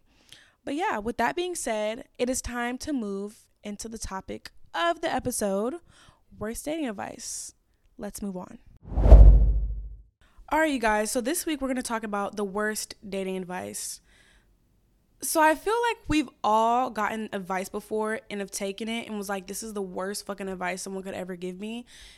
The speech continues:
And that's why I wanna talk about it, because I've gotten it, I've received it, and it fucking didn't work. So we're gonna just talk about it,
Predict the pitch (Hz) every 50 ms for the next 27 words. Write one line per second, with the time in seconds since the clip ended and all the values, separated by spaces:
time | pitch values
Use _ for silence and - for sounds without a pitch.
0 | - - - 254 302 392 - 415 392 370 349 285 262 262 262 254 226 214 196 185
1 | 180 - - - _ - 226 226 269 233 233 226 220 202 233 247 262 277 262 269
2 | 262 254 - - 208 196 208 - - 254 254 247 233 214 208 226 220 220 - 214
3 | 214 208 196 - - - - 220 220 220 220 214 214 208 208 - _ _ _ _
4 | _ 196 175 214 208 - 190 190 180 185 180 - - - _ - - - - -
5 | _ _ - _ _ _ - - 294 302 349 359 320 262 262 262 - - 220 202
6 | 185 196 185 180 - 104 -